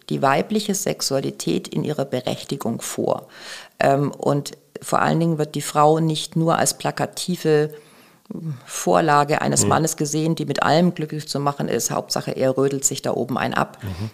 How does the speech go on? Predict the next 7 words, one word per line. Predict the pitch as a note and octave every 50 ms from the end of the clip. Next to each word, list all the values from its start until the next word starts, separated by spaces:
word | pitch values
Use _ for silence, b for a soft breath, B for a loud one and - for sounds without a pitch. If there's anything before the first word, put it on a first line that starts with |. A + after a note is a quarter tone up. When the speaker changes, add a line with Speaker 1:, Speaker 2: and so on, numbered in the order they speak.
| - _ -
Speaker 1:
ähm, | - C#3 C#3 C#3 C#3 C#3 C#3 D3 C#3+ B B B B B B B B
sondern | - - - C#3+ D3 C#3+ C3+ C#3 C3+ - - - _ - - - - -
genau | D3 C#3 D#3+ E3+ G3
das | F#3+ F3+ -
Gegenteil. | - D3+ D3 C#3+ D3 C#3 - C#3+ - - - - -
Also, | - - - C#3 C3+ C3+ - - _ _ - - - _ -
äh, | - - -